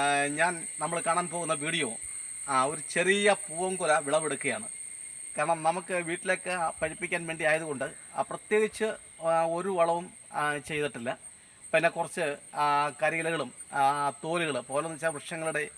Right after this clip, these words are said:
ആ, ശിഖരങ്ങളും ഒക്കെ മുറിച്ച് ഇട്ട് മണ്ണും ഒക്കെ ഇട്ടതേ ഉള്ളൂ. അങ്ങനെയുള്ള, ആ, ആ വാഴ കർക്കിടക മാസത്തിൽ ഞാൻ അത് വെട്ടുന്ന രീതിയിലാണ് അത് കൃഷി ചെയ്യുന്നത്. അപ്പോൾ കർക്കിടക മാസത്തിൽ ഈ പൂവമ്പഴം, കാരണം പൂവമ്പഴം പൊതുവേ തണുപ്പാണ് എങ്കിലും, ആ, ഈ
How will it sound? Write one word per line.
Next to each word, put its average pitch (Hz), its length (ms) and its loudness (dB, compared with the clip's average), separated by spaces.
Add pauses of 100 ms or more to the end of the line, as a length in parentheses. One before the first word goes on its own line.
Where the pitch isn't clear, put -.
(100)
ആ, 143 60 2 (240)
ശിഖരങ്ങളും 165 420 -2
ഒക്കെ 147 240 -6
മുറിച്ച് 147 280 -8 (140)
ഇട്ട് 156 160 -6 (100)
മണ്ണും 151 240 -4
ഒക്കെ 139 180 -6
ഇട്ടതേ 135 240 -6
ഉള്ളൂ. 139 120 -10 (640)
അങ്ങനെയുള്ള, 180 440 4 (420)
ആ, - 20 2 (260)
ആ 160 40 8 (100)
വാഴ 143 240 6 (320)
കർക്കിടക 190 400 0 (100)
മാസത്തിൽ 160 420 0 (460)
ഞാൻ 147 160 0 (380)
അത് 143 100 -2 (320)
വെട്ടുന്ന 156 380 -2
രീതിയിലാണ് 139 340 0
അത് 131 140 -4
കൃഷി 131 160 -8
ചെയ്യുന്നത്. 131 260 -4 (580)
അപ്പോൾ 160 160 4 (460)
കർക്കിടക 185 380 0
മാസത്തിൽ 170 320 -2
ഈ - 100 -8
പൂവമ്പഴം, 147 440 -2
കാരണം 135 200 -2
പൂവമ്പഴം 151 380 -2
പൊതുവേ 160 280 -4
തണുപ്പാണ് 160 380 0 (100)
എങ്കിലും, 151 240 -8 (300)
ആ, - 20 0 (360)
ഈ - 20 -6